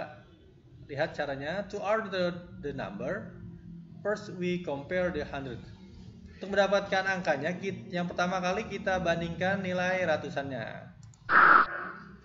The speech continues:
Nah, lihat. Seratus delapan puluh tiga, tiga ratus tiga puluh satu,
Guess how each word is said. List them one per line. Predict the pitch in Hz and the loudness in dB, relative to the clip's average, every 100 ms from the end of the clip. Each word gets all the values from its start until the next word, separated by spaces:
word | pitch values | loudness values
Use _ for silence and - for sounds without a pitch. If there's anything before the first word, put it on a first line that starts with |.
| - - | -18 -10
Nah, | 120 123 | -6 -4
lihat. | 123 143 127 - - - - - | 0 2 2 -4 -14 -20 -20 -12
Seratus | 135 135 156 196 214 | -6 -6 -4 -4 -2
delapan | 180 139 131 | -2 -4 -6
puluh | 123 | -12
tiga, | 120 143 208 226 - _ _ _ | -4 -2 -2 -4 -16 _ _ _
tiga | 120 110 113 | -12 -8 -8
ratus | 185 180 - | -8 -12 -12
tiga | 113 123 | -10 -8
puluh | 175 | -6
satu, | 196 190 | -8 -10